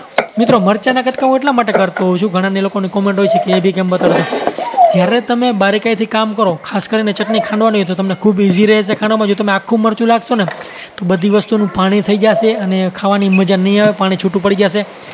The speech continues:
અને ત્યારબાદ મિત્રો, આપણે જે વસ્તુ બધી શેકી છે એની છાલ ઉતારી લેશું આવી રીતે. અને જે ઉપરનો ડીટીયાનો ભાગ, ઉપર નીચેના જે કાચા ભાગ હોય ડીટીયાનો, એ બી આપણે ડુંગળી, ટમેટાં દરેકનો કાપી લેશું. જો તમે લસણ છે એને બી આપણે સારી રીતે ફોલી લેશું.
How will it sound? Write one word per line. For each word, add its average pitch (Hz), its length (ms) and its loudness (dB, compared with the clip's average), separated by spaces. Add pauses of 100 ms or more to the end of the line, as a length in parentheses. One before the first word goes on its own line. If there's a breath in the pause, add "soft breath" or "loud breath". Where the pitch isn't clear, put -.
(420 loud breath)
અને 185 160 0
ત્યારબાદ 214 460 0
મિત્રો, 214 240 0
આપણે 208 160 -2
જે 196 100 0
વસ્તુ 202 260 -4
બધી 202 180 0
શેકી 214 360 -2
છે 190 120 -2
એની 202 140 0
છાલ 196 320 -2
ઉતારી 202 260 0
લેશું 208 240 0
આવી 196 100 0
રીતે. 208 240 -2 (1800)
અને 180 140 0
જે 170 100 0
ઉપરનો 202 380 0
ડીટીયાનો 208 420 0
ભાગ, 196 220 0
ઉપર 202 260 -2
નીચેના 202 360 -2
જે 180 120 -2
કાચા 190 320 -2
ભાગ 196 180 2
હોય 196 120 0
ડીટીયાનો, 185 320 -2
એ 180 60 0
બી 180 140 0
આપણે 185 180 0
ડુંગળી, 190 380 0
ટમેટાં 185 420 0 (100)
દરેકનો 180 320 -2
કાપી 170 280 -4
લેશું. 196 340 -2 (480)
જો 180 120 0
તમે 196 280 -2 (2500)
લસણ 190 320 -2
છે 202 140 -2
એને 202 200 0
બી 196 120 0
આપણે 196 220 -2
સારી 180 240 -4
રીતે 185 180 -6
ફોલી 190 280 -2
લેશું. 196 340 -2